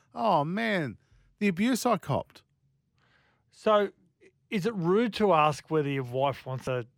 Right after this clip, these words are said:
Speaker 2: a vacuum cleaner or something for the kitchen or anything like that?
Speaker 1: I don't think so. Are you asking me or our listeners?
Speaker 2: Listeners.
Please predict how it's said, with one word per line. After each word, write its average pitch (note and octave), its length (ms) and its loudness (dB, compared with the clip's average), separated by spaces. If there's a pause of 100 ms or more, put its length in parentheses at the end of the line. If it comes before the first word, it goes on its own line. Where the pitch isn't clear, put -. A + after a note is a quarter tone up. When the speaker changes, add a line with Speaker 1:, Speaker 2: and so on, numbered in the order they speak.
(960)
Speaker 2:
a D3 80 -2
vacuum C#3 460 -4
cleaner C#3+ 480 -6
or B2+ 100 -6
something D3 340 -8
for C3 100 -14
the A#2+ 80 -10
kitchen D3 420 -12
or C3+ 120 -8
anything C3+ 180 -10
like B2 160 -10
that? F#3+ 180 -10 (580)
Speaker 1:
I A#3+ 80 2
don't B3+ 240 0
think G#3+ 280 -2
so. F#2+ 380 -2 (360)
Are D3 80 -2
you G3 140 6
asking F#3 340 2
me E3+ 140 4
or C#3+ 160 6
our B2 80 4
listeners? B2+ 480 -6 (1000)
Speaker 2:
Listeners. E3+ 680 -6